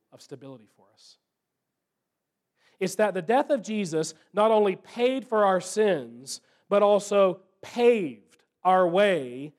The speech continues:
thereby into the presence of God. Now, I've been to an event or two in the world of men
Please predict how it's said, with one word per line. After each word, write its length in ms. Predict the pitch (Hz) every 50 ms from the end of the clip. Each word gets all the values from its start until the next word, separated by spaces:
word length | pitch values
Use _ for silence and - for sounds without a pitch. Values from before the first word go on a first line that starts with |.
| _ _ _ -
thereby 840 | 180 175 175 165 139 214 247 254 214 175 151 147 156 156 165 175 _ _ _ _ _ _ -
into 840 | 196 233 240 240 233 233 - 254 247 226 196 170 156 151 156 160 - _ _ _ _ _ _ _ _ _ _ _ _
the 100 | - 185
presence 440 | 185 - 214 214 202 165 170 160 -
of 120 | 160 135 -
God. 300 | 175 175 175 165 139 110 _ _ _ _ _ _ _ _ _ _ _ _ _ _ _ _ _ _ _ _
Now, 220 | 180 180 156 135 - _ _ _ _ _ _ _ _ _ _ _ _ _ _ _ _ _ _ _ _ _ _ _ _ _ _ _ -
I've 280 | 202 214 240 254 196
been 240 | 170 202 202 208 220
to 160 | 214 - 196
an 100 | 185 170
event 320 | 151 143 139 175 180 185 -
or 80 | 165
two 240 | 151 - 185 190 190
in 80 | 185 170
the 60 | 156
world 260 | 135 143 165 175 180
of 100 | 165 135 135
men 320 | 143 151 160 170 190 185